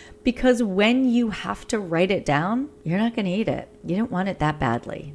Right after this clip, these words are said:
Whatever it was that was junky, you're like, "Mm, that yucky Christmas ribbon candy that looks like it's from nineteen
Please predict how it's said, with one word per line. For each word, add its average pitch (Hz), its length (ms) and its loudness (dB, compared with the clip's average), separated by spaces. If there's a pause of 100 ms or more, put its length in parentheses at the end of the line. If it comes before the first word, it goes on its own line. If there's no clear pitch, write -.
Whatever 175 480 2
it 185 140 4
was 143 340 2
that - 140 -4
was 147 180 -4
junky, 156 400 -4
you're 151 140 -4
like, 147 280 -4
"Mm, 220 640 -4 (180)
that 175 220 -2
yucky 180 360 -4
Christmas 208 480 -4
ribbon 196 320 -2
candy 220 480 -4 (460)
that - 180 -8
looks - 220 -8
like 180 180 -2
it's 185 180 -6
from - 300 -8
nineteen 180 800 -6